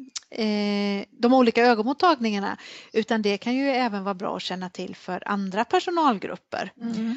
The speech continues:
Speaker 2: just
Speaker 1: Och när
Speaker 2: så.
Speaker 1: vi säger andra personalgrupper så tänker vi ju inom hemtjänst, kanske äldreboende eller gruppbostad eller inom skola och så. Och vi har ju ett avsnitt,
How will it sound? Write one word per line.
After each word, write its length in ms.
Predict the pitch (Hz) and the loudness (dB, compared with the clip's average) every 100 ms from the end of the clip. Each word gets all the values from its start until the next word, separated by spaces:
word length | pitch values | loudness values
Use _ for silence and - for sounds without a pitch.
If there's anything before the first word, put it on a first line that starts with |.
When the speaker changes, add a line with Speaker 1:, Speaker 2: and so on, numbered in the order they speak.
| - - | -8 -14
Speaker 2:
just 160 | 220 | -4
Speaker 1:
Och 60 | 214 | 0
när 80 | 214 | 2
Speaker 2:
så. 40 | |
Speaker 1:
vi 80 | 247 | 0
säger 600 | - - 180 180 185 185 | -2 -4 -4 -2 -2 2
andra 320 | 202 190 190 | 2 0 -2
personalgrupper 800 | - 185 208 101 98 95 190 208 | -2 -2 -2 0 -2 -4 -6 -4
så 160 | - - | -2 -2
tänker 540 | - 196 190 - 254 | 0 0 -2 -2 2
vi 220 | 240 202 | 4 4
ju 300 | 185 190 190 - - _ - | 2 0 -2 -4 -20 _ 0
inom 260 | 277 294 | 4 6
hemtjänst, 1000 | 277 311 294 - 233 214 220 226 - - | 6 4 2 2 4 4 2 -4 -8 -6
kanske 560 | 240 226 - 226 220 - - | 0 0 2 4 4 0 -8
äldreboende 1000 | - 254 247 202 196 208 196 196 202 202 | 0 4 6 4 2 2 0 0 0 2
eller 200 | 202 202 | 2 2
gruppbostad 1040 | 196 233 - _ 190 180 - 185 190 208 190 | 0 -2 -2 _ -8 -6 -4 -4 -2 -4 -4
eller 220 | 202 202 | -2 -2
inom 320 | 202 196 196 | -4 -6 -8
skola 640 | - - 202 220 202 - 196 | -10 -6 -4 -4 -4 -6 -6
och 140 | 226 | -6
så. 260 | - - 226 _ _ _ _ _ - - - - - - - | -6 -6 -8 _ _ _ _ _ -20 -20 -20 -20 -20 -20 -2
Och 140 | - 277 | 2 4
vi 60 | |
har 400 | 330 359 294 214 | 4 4 6 4
ju 200 | 202 220 | 4 0
ett 320 | - 202 - - | 0 -2 -6 -6
avsnitt, 800 | 208 208 196 - 190 175 _ | -4 -4 -8 -10 -10 -10 _